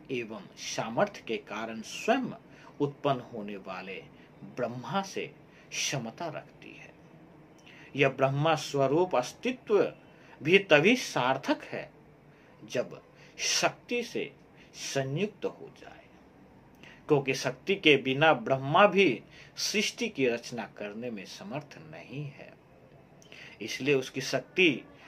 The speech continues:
का विचार करके इसको भी अर्थात समूह में स्थान दे दो। इन पंक्तियों में अग्गय जी आगे कहते हैं कि जो भी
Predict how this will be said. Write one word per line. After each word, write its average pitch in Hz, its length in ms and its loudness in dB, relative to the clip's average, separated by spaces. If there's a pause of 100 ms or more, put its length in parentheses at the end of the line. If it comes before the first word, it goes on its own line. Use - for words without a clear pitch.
(140)
का 135 140 8
विचार 147 520 8
करके 175 480 0 (440)
इसको 226 460 2
भी 107 280 -10 (360)
अर्थात 117 600 -4 (220)
समूह 190 600 -4
में 98 220 -10 (480)
स्थान - 540 -10
दे - 320 -14
दो। - 160 -20 (1700)
इन 139 140 -2
पंक्तियों 151 380 2
में 208 100 4
अग्गय 175 260 4
जी 196 100 0
आगे 139 320 2 (120)
कहते 143 380 0
हैं 170 280 -2
कि 147 240 2 (600)
जो 208 240 12
भी 277 180 8